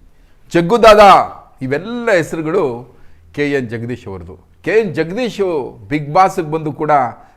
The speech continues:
ತಮ್ಮ ಹೆಸರನ್ನ, ಇನ್ನೊಂದಷ್ಟು ಹೆಸರನ್ನ ಮಾಡ್ಕೊಂಡ್ರು. ಇವರು ಇವತ್ತು ನಮ್ಮ ವಿಧಾನಸಭಾ ಅಧಿವೇಶನದ ಸದನದಲ್ಲಿ ಅವರ ಹೆಸರು ಕೇಳ್ಬಂತು.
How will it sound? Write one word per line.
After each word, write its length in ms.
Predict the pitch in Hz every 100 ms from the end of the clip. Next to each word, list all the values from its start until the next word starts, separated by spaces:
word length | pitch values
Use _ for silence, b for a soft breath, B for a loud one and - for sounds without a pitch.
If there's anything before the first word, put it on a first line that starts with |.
| -
ತಮ್ಮ 180 | 123 123
ಹೆಸರನ್ನ, 380 | 131 151 147 135
ಇನ್ನೊಂದಷ್ಟು 640 | 123 170 196 165 - 160
ಹೆಸರನ್ನ 340 | 131 127 127
ಮಾಡ್ಕೊಂಡ್ರು. 540 | 117 107 - 104 98 101 - _ _ _ _ _ _ _ 165
ಇವರು 360 | 262 262 233
ಇವತ್ತು 500 | 202 220 226 208 196
ನಮ್ಮ 240 | 165 165 165 156 143 131 - _ - 135
ವಿಧಾನಸಭಾ 520 | 151 214 190 185 160
ಅಧಿವೇಶನದ 600 | 151 202 185 190 170 156 127 107 -
ಸದನದಲ್ಲಿ 880 | 139 190 220 202 185 156 107 104 - - - _ - _ -
ಅವರ 180 | 151 165
ಹೆಸರು 280 | 151 202 156
ಕೇಳ್ಬಂತು. 600 | 160 156 135 110 101